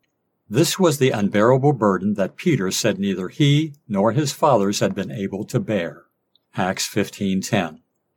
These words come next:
This was the horrible nightmare that sat so long on Paul's conscience, but worse consequences flowed from it. It is a well-known principle in history that whenever the ceremonial is elevated to the same rank as the moral,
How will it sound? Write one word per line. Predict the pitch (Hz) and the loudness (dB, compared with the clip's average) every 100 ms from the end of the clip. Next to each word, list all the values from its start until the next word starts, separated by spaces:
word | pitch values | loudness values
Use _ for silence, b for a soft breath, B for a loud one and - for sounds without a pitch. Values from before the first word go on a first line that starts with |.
| _ _ - | _ _ -2
This | 110 - | -2 2
was | 117 113 104 - | 2 2 0 -6
the | 117 92 | -4 -4
horrible | - 139 156 160 156 | -2 2 2 4 2
nightmare | 143 139 143 95 82 - - | 2 0 -2 -6 -8 -16 -16
that | 92 | -10
sat | - 110 110 | -2 0 0
so | - 113 107 | 0 0 2
long | 107 107 | 0 0
on | 101 98 | -2 -4
Paul's | - 120 117 110 | 0 4 4 2
conscience, | - 165 143 - - - - b b _ | -2 -4 -2 -4 -10 -20 -20 b b _
but | 113 117 | -2 0
worse | 131 170 175 | 2 2 2
consequences | - 151 143 139 - 101 - 101 - | 0 -2 0 -2 -2 -6 -4 -8 -8
flowed | - 147 98 92 | 0 2 2 -2
from | - 113 90 | -6 -4 -4
it. | 78 - _ _ _ _ _ _ _ _ _ _ _ _ | -8 -20 _ _ _ _ _ _ _ _ _ _ _ _
It | - 208 | 2 4
is | 175 | 4
a | 135 | 4
well-known | 92 110 135 127 113 104 | 4 4 6 6 4 2
principle | 90 120 107 117 110 | 2 -2 0 -2 -2
in | - 95 | -4 -6
history | 85 117 - - 87 98 | -2 -2 -2 -6 -6 -2
that | 98 139 | -2 -2
whenever | 104 101 131 165 | -2 0 2 2
the | 139 | 2
ceremonial | 120 - 139 117 107 139 113 101 | 0 2 4 4 4 4 4 0
is | 135 113 107 | 0 0 2
elevated | 117 117 107 101 95 | 2 2 0 -2 -4
to | - | -10
the | - | -10
same | - - 135 123 | -4 2 2 2
rank | 117 117 113 | 0 0 -2
as | 98 - | -4 -6
the | 85 | -12
moral, | 82 123 123 80 87 | -2 0 0 -2 -10